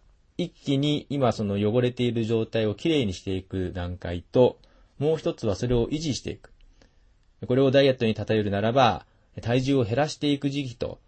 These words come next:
リバウンドしないように、保っていく時期というふうに言うことができるかもしれません。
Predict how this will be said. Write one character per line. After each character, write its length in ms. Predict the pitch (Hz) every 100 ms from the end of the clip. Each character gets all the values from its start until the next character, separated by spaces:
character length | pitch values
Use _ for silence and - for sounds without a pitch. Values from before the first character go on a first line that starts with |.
| _ _
リ 100 | 107
バ 120 | 117 135
ウ 60 |
ン 40 | 143
ド 80 |
し 140 | 131 143
な 120 | 135
い 120 | 139
よ 180 | 143 139
う 40 |
に、 960 | 127 143 - - 85 80 80 76 71 -
保 160 | 120 180
っ 80 | -
て 100 | 90
い 60 |
く 100 | 80
時 140 | 78 78
期 180 | - - _
と 80 | 127
い 60 |
う 20 | 139
ふ 60 |
う 40 | 131
に 60 |
言 80 | 92
う 20 |
こ 80 | 92
と 80 | 101
が 80 | 82
で 100 | 82
き 100 | 82
る 80 |
か 80 | 80
も 120 | -
し 100 | 90
れ 80 | -
ま 100 | -
せ 160 | -
ん。 20 | -